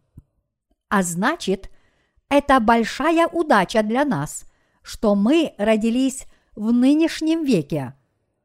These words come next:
Даже несмотря на то, что мы всё время грешим,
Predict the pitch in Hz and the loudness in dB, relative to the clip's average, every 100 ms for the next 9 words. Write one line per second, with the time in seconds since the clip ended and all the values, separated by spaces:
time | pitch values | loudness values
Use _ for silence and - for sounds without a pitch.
0 | _ _ _ _ - 202 208 294 330 311 | _ _ _ _ -12 -2 2 2 2 0
1 | 294 277 - 269 269 269 285 277 - 208 | 2 0 0 -2 0 -2 0 -2 -2 -2
2 | 165 - _ - - 233 233 247 262 254 | -2 -6 _ -20 -8 -2 2 4 4 2
3 | - - - - 311 320 277 269 269 247 | -4 -10 -6 0 0 2 0 0 2 2
4 | 240 233 226 302 - - 165 247 | 2 0 0 -2 -2 -2 -2 -2